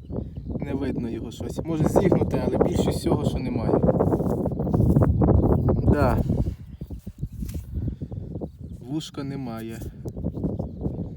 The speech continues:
На цьому полі, тільки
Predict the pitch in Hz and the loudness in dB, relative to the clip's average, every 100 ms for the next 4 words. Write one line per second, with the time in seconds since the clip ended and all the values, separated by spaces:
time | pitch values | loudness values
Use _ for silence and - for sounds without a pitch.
0 | - - - - - - - - - - | -12 -12 -16 -14 -14 -16 -16 -16 -14 -14
1 | - - - - 185 175 160 - - - | -14 -12 -10 -6 -4 -4 -8 -14 -14 -14
2 | - 196 208 170 - - - - - - | -8 -4 -2 -2 -6 -14 -18 -20 -20 -12
3 | - 147 165 156 | -8 -6 -2 -4